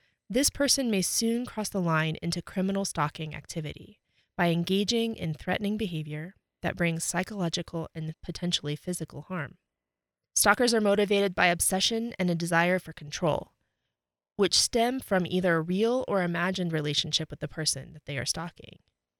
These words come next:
So let's take a closer look at some of those behaviors. Stalking may start off as little gifts or notes, either given to the victim or left where they will find it.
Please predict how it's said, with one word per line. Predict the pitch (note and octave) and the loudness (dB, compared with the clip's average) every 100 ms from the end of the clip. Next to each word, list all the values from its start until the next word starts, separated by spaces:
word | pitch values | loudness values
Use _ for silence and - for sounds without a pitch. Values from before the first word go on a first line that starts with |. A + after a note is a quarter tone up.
| _ _ _ | _ _ _
So | - B3+ | -2 2
let's | D4 - | 2 2
take | E4 F#4 | 0 0
a | |
closer | - A3+ A#3+ A3 | 2 2 2 2
look | F#3 - | 2 0
at | F#3+ | -2
some | F3 | -2
of | D#3 | 0
those | D3+ D3 | -2 -4
behaviors. | D3+ - - - - - - - _ _ _ _ _ _ _ _ _ _ _ _ - | -6 -12 -14 -14 -12 -4 -6 -6 _ _ _ _ _ _ _ _ _ _ _ _ -2
Stalking | C#4 C#4+ F#4 | 2 2 4
may | F4 D#4+ | 4 4
start | - B3 | 4 6
off | F3+ F3+ F#3+ - - | 6 4 0 -10 -2
as | F3+ F3 | 0 2
little | G3 G#3 | 0 0
gifts | F3 F#3+ - - - - | 2 2 2 2 0 0
or | F3 | 0
notes, | E3+ E3 G#3+ - - - _ - | 2 2 0 -2 -4 -4 _ -2
either | G#3 G3 | 2 2
given | F3+ A#3+ C4+ | 2 0 -2
to | C4 | -2
the | G#3+ | -2
victim | G3 G3 G3+ F#3+ G3 - | 0 -2 -2 -2 -2 -2
or | F3 | 0
left | E3+ F#3+ - F#3 | 2 0 -2 -2
where | F3 | -2
they | E3 | -2
will | D#3 | -6
find | - E3 D#3 | -8 -6 -8
it. | - - _ | -12 -20 _